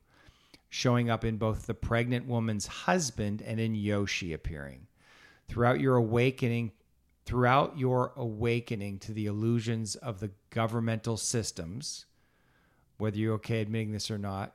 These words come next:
which still held some patriarchal energy for you, and obviously for a lot of people, hence Trump, you had Yoshi,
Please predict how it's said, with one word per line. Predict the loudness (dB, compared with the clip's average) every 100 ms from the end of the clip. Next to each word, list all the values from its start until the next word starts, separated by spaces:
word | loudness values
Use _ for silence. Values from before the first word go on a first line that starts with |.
| -10
which | -8 -8
still | -6 -4 -4
held | -6 -4 -2 -2 -4
some | -6 -4
patriarchal | -2 -2 -2 -2 0 0 -2 -6 -6
energy | -4 -2 -2 -4
for | -6 -2 0 2
you, | 0 -4
and | -6 -6
obviously | -4 -4 -4 -6 -6
for | -4 -4
a |
lot | 0 -2
of | -2
people, | -4 -8 -6 -6 -6
hence | -6 -8 -8 -10
Trump, | -6 -6 -6 -8 -18 _ _ -20 -20 -20 -20 _ 0
you | 4 4
had | 4 2
Yoshi, | 4 4 4 2 -4 -6 -6 -10